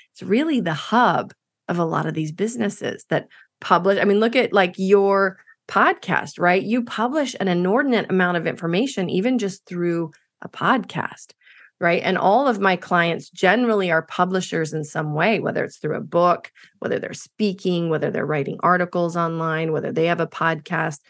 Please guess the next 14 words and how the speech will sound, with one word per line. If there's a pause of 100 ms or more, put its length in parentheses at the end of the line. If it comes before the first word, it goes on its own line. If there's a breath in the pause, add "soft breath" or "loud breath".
(300 soft breath)
There's
a
variety
of
ways
that
we
put
tons
of
information
out
there,
including